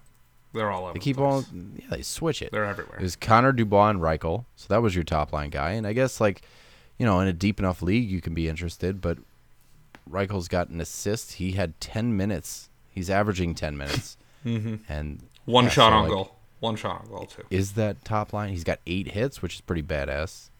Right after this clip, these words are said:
Speaker 2: Or no, that's Jansen Harkins. I read the wrong line. But, uh,
Speaker 1: He has
Speaker 2: okay.
Speaker 1: two hits.
Speaker 2: Skip that one. Uh, I don't know. Bangs,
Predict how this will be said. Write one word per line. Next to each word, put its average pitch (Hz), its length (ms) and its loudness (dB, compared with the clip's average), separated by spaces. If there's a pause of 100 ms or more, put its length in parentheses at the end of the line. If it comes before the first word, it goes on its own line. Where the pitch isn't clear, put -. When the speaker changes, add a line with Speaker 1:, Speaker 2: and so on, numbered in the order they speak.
(100)
Speaker 2:
Or 92 80 -2
no, 85 160 2
that's 85 200 0
Jansen 85 340 -4
Harkins. 76 400 -8
I 73 80 -6
read 76 180 -6
the 73 80 -8
wrong 73 240 -6
line. - 280 -14 (240)
But, - 280 -8
uh, 50 200 -8
Speaker 1:
He 131 220 -2
has 95 220 -6
Speaker 2:
okay. 117 260 0
Speaker 1:
two 147 40 2
hits. - 580 -6 (760)
Speaker 2:
Skip - 420 0
that - 240 -2
one. - 320 -8 (260)
Uh, 117 420 2 (140)
I 120 120 2
don't 98 80 4
know. 82 240 0
Bangs, 135 420 4